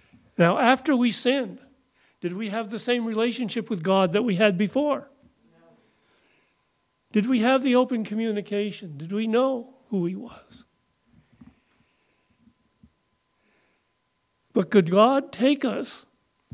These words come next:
after sin and save us for eternity?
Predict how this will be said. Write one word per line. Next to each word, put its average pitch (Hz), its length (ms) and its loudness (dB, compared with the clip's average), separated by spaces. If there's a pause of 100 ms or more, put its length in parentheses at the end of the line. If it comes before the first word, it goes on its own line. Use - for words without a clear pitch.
(260)
after 226 400 -4
sin 214 540 -2 (2500)
and 160 340 0
save 226 380 2
us 233 160 -8
for 214 220 -2
eternity? 185 640 -8